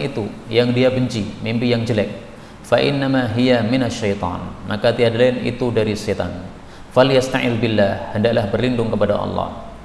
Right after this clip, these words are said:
berlindung dari setan dan juga berlindung dari mimpi tadi. "Wala yadhkurha li ahad," jangan menceritakannya kepada seorang pun. "Fa innaha la tadurruh," maka sesungguhnya mimpi itu tidak bakal memadarati dia. Nih, karena itu hanya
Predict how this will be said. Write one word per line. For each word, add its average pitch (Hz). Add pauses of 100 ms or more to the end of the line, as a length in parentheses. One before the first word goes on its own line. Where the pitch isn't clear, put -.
(180)
berlindung 104
dari 104
setan 180
dan 202
juga 147
berlindung 101
dari 113
mimpi 107
tadi. - (480)
"Wala 131
yadhkurha 135
li 135
ahad," -
jangan 123
menceritakannya 139
kepada 131
seorang 135
pun. 107 (480)
"Fa -
innaha 135
la 139
tadurruh," 127 (480)
maka 113
sesungguhnya 127
mimpi 123
itu 131
tidak 113
bakal 120
memadarati 107
dia. 92
Nih, 98
karena 104
itu 123
hanya 113